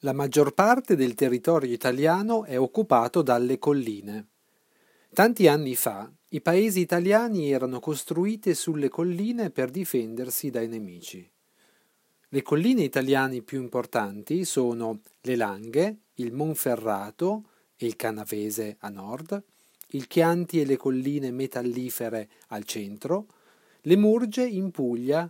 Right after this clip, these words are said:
a sud. La pianura è un terreno quasi completamente piatto,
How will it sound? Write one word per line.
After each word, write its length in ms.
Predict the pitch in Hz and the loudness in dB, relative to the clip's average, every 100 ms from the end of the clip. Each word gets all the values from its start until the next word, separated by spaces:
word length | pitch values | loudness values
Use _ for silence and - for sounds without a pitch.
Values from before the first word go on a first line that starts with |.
| _ _ | _ _
a 120 | 143 | -8
sud. 480 | - 90 80 85 - _ _ _ _ _ _ _ _ _ _ _ _ _ _ | -8 -10 -16 -20 -20 _ _ _ _ _ _ _ _ _ _ _ _ _ _
La 120 | - 180 | -2 4
pianura 560 | 254 233 131 127 160 | 4 4 2 2 0
è 80 | 175 | 0
un 160 | 147 151 | -4 2
terreno 520 | 160 165 233 247 180 | 2 4 0 0 -2
quasi 440 | - 139 117 127 | 2 2 2 -2
completamente 840 | 131 170 165 180 202 226 262 226 156 | -2 -2 2 0 0 -2 -4 -2 -2
piatto, 680 | 127 104 90 _ - 110 | 0 -4 -6 _ -8 -8